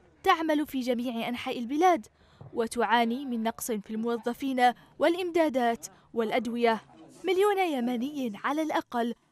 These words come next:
مصاب بالكوليرا في أكبر تفشٍ للمرض في التاريخ الحديث. ثمانون في المئة من السكان يحتاجون إلى شكل من أشكال المساعدة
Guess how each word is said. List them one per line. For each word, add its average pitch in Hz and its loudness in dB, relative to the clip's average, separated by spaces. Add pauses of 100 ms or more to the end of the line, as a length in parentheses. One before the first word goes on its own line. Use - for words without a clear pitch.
(120)
مصاب 294 0
بالكوليرا 277 2 (380)
في 208 -12 (100)
أكبر 269 -2
تفشٍ 247 -4
للمرض 240 -2 (280)
في - 0
التاريخ 262 0
الحديث. 214 -8 (600)
ثمانون 233 0
في 339 2
المئة 233 -2
من 208 -4
السكان 277 -2 (340)
يحتاجون 247 0
إلى 226 -2
شكل 240 -4
من 208 -4
أشكال 262 -4
المساعدة 240 -2